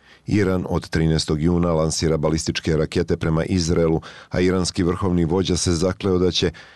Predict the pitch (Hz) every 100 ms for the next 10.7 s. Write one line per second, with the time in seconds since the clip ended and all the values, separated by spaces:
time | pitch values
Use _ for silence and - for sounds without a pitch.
0 | - 76 - 78 82 - 87 85 80 92
1 | 92 85 82 - 92 - 95 - 92 87
2 | 87 - 76 - 82 - 90 90 92 82
3 | 90 - - - 76 78 73 90 90 87
4 | 85 - 95 78 80 82 80 80 - 76
5 | - 76 85 - 85 80 80 60 _ _
6 | - 87 78 82 73 90 80 80 - 80
7 | - 85 71 82 80 78 85 78 78 76
8 | 78 - 78 76 78 76 78 - 92 87
9 | 69 69 - 73 71 76 78 - 78 82
10 | 80 - - - 87 85